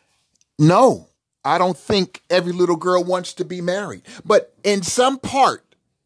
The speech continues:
in their mind, they look forward to marrying a man, even though the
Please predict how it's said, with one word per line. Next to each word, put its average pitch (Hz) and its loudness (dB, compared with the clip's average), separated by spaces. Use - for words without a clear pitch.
in 156 2
their 196 4
mind, 139 0
they 175 4
look 240 0
forward 196 2
to 165 -6
marrying 190 0
a 143 -2
man, 202 -2
even 208 4
though 214 4
the 135 -2